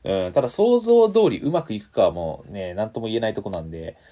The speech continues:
まあ、そういう場合、現実見ちゃうと正直六とかもあり得るのかなって感じしますけど、まあ、いいとこ見て七つけておきたいなと思います。まあ、そこはつながると見してね。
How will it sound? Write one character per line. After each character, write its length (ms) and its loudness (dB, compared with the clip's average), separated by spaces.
ま 80 2
あ、 40 2
そ 240 0
う 40 0
い 240 2
う 40 -2
場 160 8
合、 40 4
現 280 0
実 220 -4
見 80 -4
ち 100 4
ゃ 40 10
う 80 4
と 80 -4
正 120 -2
直 240 -8
六 260 -6
と 100 -4
か 120 2
も 120 -2
あ 100 -8
り 100 0
得 180 6
る 100 0
の 20 -12
か 180 -4
な 80 0
っ 40 -4
て 100 -6
感 160 4
じ 80 -6
し 100 -4
ま 100 0
す 80 -6
け 100 0
ど、 200 0
ま 100 2
あ、 20 4
い 80 2
い 60 -4
と 100 2
こ 100 0
見 100 -2
て 100 2
七 200 0
つ 100 -12
け 100 -8
て 80 -6
お 40 -4
き 60 -20
た 100 0
い 60 0
な 100 -4
と 260 -10
思 160 -12
い 40 -10
ま 100 -10
す。 100 -14
ま 40 -6
あ、 20 -8
そ 100 -8
こ 100 0
は 40 0
つ 160 -6
な 120 2
が 100 6
る 80 2
と 100 -4
見 80 -10
し 140 -10
て 120 -6
ね。 200 -12